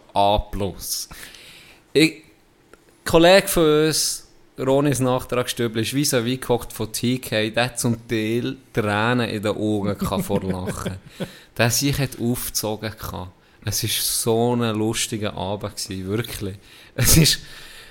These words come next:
Speaker 1: ah, es hat einfach nur gut getan. Es ist,
Speaker 2: Das ist geil.
Speaker 1: es ist wirklich einfach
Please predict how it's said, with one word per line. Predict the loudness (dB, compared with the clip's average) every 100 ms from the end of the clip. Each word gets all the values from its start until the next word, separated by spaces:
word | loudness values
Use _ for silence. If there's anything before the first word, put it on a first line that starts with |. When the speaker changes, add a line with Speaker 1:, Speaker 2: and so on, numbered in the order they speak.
| -8
Speaker 1:
ah, | 4 8 8
es | 6
hat | 4
einfach | 4 4
nur | 4 4
gut | 2 0 0 0
getan. | -4 -2 -2
Es | 0
ist, | -2 -2
Speaker 2:
Das | -6
ist | -8
geil. | -4 0
Speaker 1:
es | 0 0
ist | 0 4
wirklich | 4 4 -2 -2 0 2 0
einfach | -2 0 0 -2 -8